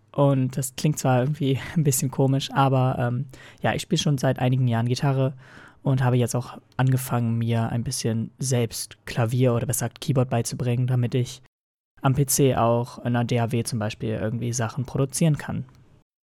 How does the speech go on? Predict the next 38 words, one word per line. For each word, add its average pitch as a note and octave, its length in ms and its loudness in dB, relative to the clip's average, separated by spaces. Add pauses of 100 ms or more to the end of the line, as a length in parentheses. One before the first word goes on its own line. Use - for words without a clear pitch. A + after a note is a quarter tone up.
(380)
Das C#3+ 160 2
nächste, F3+ 280 4
was D3 160 2
ich - 60 -8
jetzt C#3+ 140 0
einfach C#3+ 240 2
mal B2+ 140 4
in C3 60 4
den B2+ 120 4
Raum B2+ 260 4
werfe, B2 260 2
ist, A#2+ 320 2
ich D3 140 0
mag D3+ 200 4
Cubing D3 520 2
und C3 540 0
falls E3+ 240 2
ihr F3 80 6
nicht G3 180 4
wisst, F3 160 2
was D3+ 140 4
das C3+ 160 4
ist, D#3 280 2
schaut E3+ 220 2
euch D#3+ 140 0
Folge C#3 240 4
zwei C3 280 2
an, C3 220 4
denn B2 160 2
da C#3+ 260 4
werde C3 240 4
ich B2 300 0
mit B2 140 2
einem B2 240 4
Freund - 300 0
über B2 200 2
Cubing B2 360 2
reden. B2 400 0